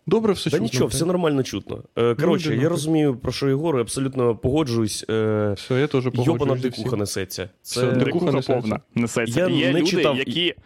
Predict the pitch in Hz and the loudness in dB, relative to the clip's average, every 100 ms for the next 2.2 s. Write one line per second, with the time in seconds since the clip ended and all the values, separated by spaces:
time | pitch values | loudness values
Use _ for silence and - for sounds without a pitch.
0 | - - - 139 156 143 147 147 143 165 | -16 -16 -12 -4 -2 0 0 0 2 4
1 | 139 - 139 131 120 117 - 143 139 123 | 2 -2 -4 0 0 0 0 0 2 2
2 | 120 185 | 2 0